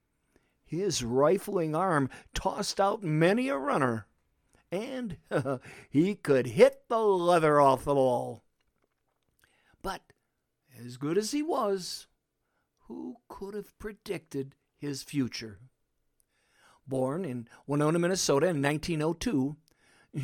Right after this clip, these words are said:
Julian, well, he was just a little squirt of a fellow, barely five foot seven inches tall. Raised in the east end of Winona,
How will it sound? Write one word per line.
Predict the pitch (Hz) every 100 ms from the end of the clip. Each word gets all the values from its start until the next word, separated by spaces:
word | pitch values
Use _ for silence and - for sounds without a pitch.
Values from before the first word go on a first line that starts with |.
| 139
Julian, | 135 415 269 139 135
well, | 156 -
he | 170 247
was |
just | 196 240 156
a |
little | 151 196 160
squirt | - - 156 208 269
of | 117
a |
fellow, | 117 - 127 120 117 - -
barely | 180 240 156 135
five | 120 139 151 185
foot | 208 208
seven | - - 165 190
inches | 190 220 196
tall. | - 214 170 104 110 _ _ _ _ _ _ _ -
Raised | 139 160 170 151
in |
the | 135
east | 165 170 160
end | 196 156
of |
Winona, | 127 127 127 165